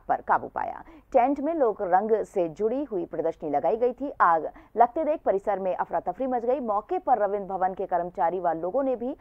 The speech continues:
आग बुझाने की पूरी कोशिश की। गनीमत रही कि किसी भी प्रकार की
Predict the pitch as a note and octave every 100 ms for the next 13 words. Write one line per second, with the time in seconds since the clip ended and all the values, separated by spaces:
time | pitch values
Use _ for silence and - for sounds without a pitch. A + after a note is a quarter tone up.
0 | - - F#3+ F3+ F#3 G3 G#3+ F#3 E3+ A#3+
1 | D#3 D3 - D#3+ - C#3+ - E4 - A3+
2 | B3+ C#4+ C#4 C#4 - - - C4+ C#4 E4
3 | D#4+ C#4 A#3+ A#3 A3 A#3